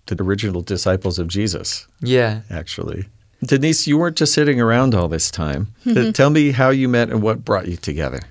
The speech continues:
Speaker 3: You see that in his story, Christians made all the difference at the very beginning. They got him interested in Christianity. And similarly, Christians have kind of saved my life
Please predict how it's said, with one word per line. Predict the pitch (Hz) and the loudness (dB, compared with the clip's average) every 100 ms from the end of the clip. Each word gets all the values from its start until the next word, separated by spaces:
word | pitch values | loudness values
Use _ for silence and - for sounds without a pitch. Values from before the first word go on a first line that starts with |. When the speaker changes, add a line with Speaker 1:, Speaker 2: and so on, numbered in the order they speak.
| - - | -20 -4
Speaker 3:
You | 240 | -4
see | 240 254 | -2 -2
that | 226 | -2
in | 214 | -2
his | 208 226 | 0 -2
story, | 233 - 214 196 180 175 | -2 -6 -2 0 0 -4
Christians | - 214 - - 190 190 | -4 -6 -4 -6 -6 -6
made | 202 208 202 | -4 -2 0
all | 196 202 | -2 -2
the | 196 | -4
difference | 190 190 180 160 180 - - _ | -6 -8 -8 -10 -10 -12 -12 _
at | 185 | -14
the | |
very | 185 196 | -4 -4
beginning. | 180 175 180 180 170 - - | -2 -6 -6 -6 -8 -10 -14
They | - 190 214 | -8 -2 0
got | 214 190 | 0 0
him | 226 220 | -2 -2
interested | 202 196 - 190 | -4 -6 -6 -6
in | - 185 190 | -4 -6 -6
Christianity. | - 196 - 180 170 175 - 180 190 - - - - _ _ | -8 -12 -8 -8 -8 -10 -10 -10 -12 -20 -20 -20 -20 _ _
And | 196 214 214 208 | -2 0 0 -2
similarly, | - 247 269 254 233 214 214 | -2 0 2 2 2 0 -2
Christians | - 226 - - 185 190 | -4 -4 -4 -6 -6 -4
have | 185 | -6
kind | - 208 208 | -8 -10 -8
of | 208 | -10
saved | - 180 180 | -8 -6 -6
my | 196 - | -10 -12
life | - - - - - | -12 -14 -18 -20 -20